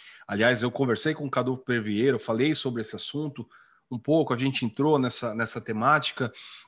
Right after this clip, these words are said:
mas hoje a gente vai conversar um pouco mais a fundo com quem vive a experiência, com quem tá ali na ativa, né? Bom, então hoje eu tenho o prazer de receber aqui na, no, no nosso bate-papo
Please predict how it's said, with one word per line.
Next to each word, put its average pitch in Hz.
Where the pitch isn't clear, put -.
mas 117
hoje 135
a 143
gente 131
vai 139
conversar 127
um 123
pouco 117
mais 127
a 113
fundo 143
com 156
quem 202
vive 160
a 180
experiência, 147
com 117
quem 143
tá 147
ali 143
na 156
ativa, 113
né? 139
Bom, 127
então 170
hoje 196
eu 139
tenho 180
o -
prazer 156
de 151
receber 139
aqui 131
na, 127
no, 127
no 131
nosso 131
bate-papo 117